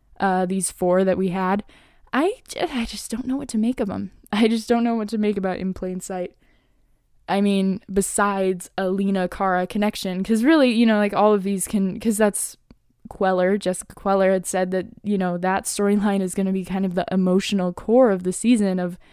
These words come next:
Lena dealing with this pain of finding out Kara's secret and Kara, you know, dealing with that as well. So that's really all I can think of that relates to this one. But, I mean, you know, again, obviously there's Jean's dad's storyline. We have to worry about Megan Rath showing up,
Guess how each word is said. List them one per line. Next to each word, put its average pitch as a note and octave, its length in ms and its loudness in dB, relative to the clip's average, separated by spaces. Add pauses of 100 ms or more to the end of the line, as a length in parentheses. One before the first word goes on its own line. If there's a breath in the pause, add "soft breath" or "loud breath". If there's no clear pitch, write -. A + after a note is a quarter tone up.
(380 soft breath)
Lena G3+ 340 4
dealing F#3+ 300 0
with F#3 140 -2
this F#3+ 180 -4
pain G3 440 2
of F3+ 200 -4
finding F#3 440 -2
out F3+ 180 -2
Kara's F3+ 320 0
secret A3+ 540 2
and F#3+ 180 0
Kara, F3+ 420 0
you F#3+ 160 -4
know, F3+ 140 -4
dealing F#3 280 -2
with F3+ 100 -6
that F3 160 -6
as F3 120 -10
well. G3+ 240 -4 (760 soft breath)
So - 160 -8
that's A#3+ 220 4
really F#3+ 240 2
all F#3+ 140 2
I F#3+ 80 2
can G#3 180 2
think A3 180 6
of G#3 140 2
that F#3 160 4
relates F#3+ 440 2
to F#3 200 -2 (100)
this - 300 -2
one. F4 340 4
But, C#4 240 4
I C#4+ 80 2
mean, C#4 220 10
you C4 120 10
know, G#3 140 4
again, F#3+ 400 0
obviously F3+ 480 -6
there's F3+ 300 -2
Jean's F3+ 300 -4
dad's A3+ 300 2
storyline. F#3 400 -4 (320 soft breath)
We C4 120 4
have C4+ 160 4
to A3+ 100 -2
worry G#3 200 2
about F#3+ 240 2
Megan G3 360 0
Rath C4+ 480 0
showing G3 380 0
up, F3+ 160 -2